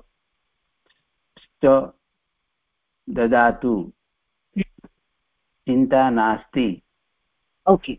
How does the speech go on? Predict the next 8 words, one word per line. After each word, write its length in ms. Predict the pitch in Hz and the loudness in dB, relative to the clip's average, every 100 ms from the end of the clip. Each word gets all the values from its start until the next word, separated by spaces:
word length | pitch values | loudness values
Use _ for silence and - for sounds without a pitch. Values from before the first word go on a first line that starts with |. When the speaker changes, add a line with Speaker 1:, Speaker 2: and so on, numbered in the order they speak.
| _ 233 | _ -2
Speaker 2:
इत्युक्ते 460 | 240 311 294 311 | 0 -2 -2 -4
किम् 260 | - 302 277 | -4 -4 -4
अस्ति 280 | 262 - 254 | -6 -8 -6
महोदय? 580 | 247 233 226 214 214 220 _ _ _ _ _ _ _ _ _ _ _ - | -4 -4 -4 -4 -6 -10 _ _ _ _ _ _ _ _ _ _ _ -6
काष्ठचेत्ता 880 | 202 208 - 247 269 220 _ 254 254 | -4 -4 -8 -4 -4 -4 _ -4 -4
किं 180 | 277 | -4
Speaker 1:
आम्। 100 | 269 | -2
Speaker 2:
वदति? 460 | 254 226 240 269 | -2 -4 -6 -6